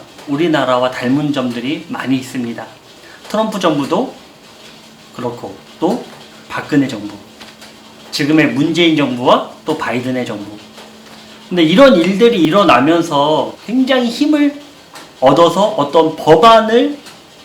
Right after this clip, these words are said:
추진해 나갈 수 있는, 자신들의 정권에 맞게 이야기를 해 나갈 수 있는 세력은 박근혜 정부일까요? 아니면 트럼프 정부일까요? 오히려 그 정권을 잡고 있는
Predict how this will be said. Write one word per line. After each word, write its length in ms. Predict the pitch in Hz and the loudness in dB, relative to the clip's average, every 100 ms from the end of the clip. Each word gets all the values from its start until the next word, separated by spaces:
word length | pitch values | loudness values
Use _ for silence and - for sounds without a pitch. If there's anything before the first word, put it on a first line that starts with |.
| - - | -20 -8
추진해 460 | - 294 320 311 | -4 -2 2 4
나갈 360 | 131 135 127 131 | 4 4 2 0
수 140 | - | 0
있는, 320 | 131 117 107 104 - - | -2 -2 -4 -10 -18 -16
자신들의 1040 | - - 156 240 233 220 214 220 254 285 - - - | -6 -2 0 2 2 0 -2 2 2 0 -8 -16 -4
정권에 600 | 160 165 185 233 226 214 | 2 2 2 0 0 0
맞게 380 | 185 175 - 185 | 0 0 -2 0
이야기를 640 | 143 165 190 185 185 180 | 0 2 2 2 -2 0
해 160 | 247 240 | 2 0
나갈 440 | 160 156 220 240 | 0 0 4 2
수 140 | 240 | 2
있는 380 | 226 196 190 196 - - - | -4 -4 -4 -6 -10 -20 -20
세력은 640 | - 285 262 180 226 160 - - - - - - - | -6 0 4 4 4 2 -2 -12 -20 -20 -20 -20 -10
박근혜 440 | - 156 247 240 | -6 -2 2 4
정부일까요? 640 | 190 165 139 123 123 143 196 - - - | 4 0 -2 -2 -2 -2 -4 -14 -20 -8
아니면 500 | 127 143 143 202 262 - - - | -2 2 2 2 -2 -10 -20 -12
트럼프 320 | - 247 233 | -4 -2 -2
정부일까요? 520 | 180 139 123 - 123 143 - - - - - - - - - - - - - | -6 -6 -6 -10 -14 -14 -18 -20 -20 -20 -20 -20 -20 -20 -20 -20 -20 -20 -8
오히려 280 | - 160 170 | 2 4 4
그 100 | 165 | 2
정권을 520 | - 147 156 202 196 | -2 0 2 0 0
잡고 380 | 160 131 - 160 | -2 -6 -2 2
있는 280 | 143 156 180 | 4 2 0